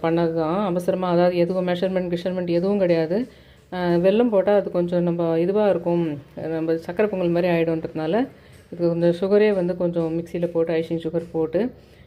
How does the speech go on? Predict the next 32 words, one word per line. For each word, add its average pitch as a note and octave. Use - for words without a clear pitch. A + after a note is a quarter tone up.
எல்லாத்தையுமே G3+
மிக்ஸியில G3
போட்டு F3
ஜலிக்கிற F#3
வேலை F3+
எதுவும் G3
பண்ணல. F3
சும்மா G#3+
அப்படி F3
போட்டுட்டு F3
பண்ணது E3+
தான். G3
வெறும் F#3
கர்டு F3+
இது E3
வி-, E3+
without, F3+
ஏன்னா F3+
நம்ம F3
நான்வெஜ் F3
சாப்பிட்றது E3
இல்லைன்றதுனால, D#3+
ஆ, D#3
without F3+
எக் F3
தான் F3+
இது E3
வந்து. F3
ஆ, D#3+
சும்மா G3
அவசரமா G3+
சும்மா G3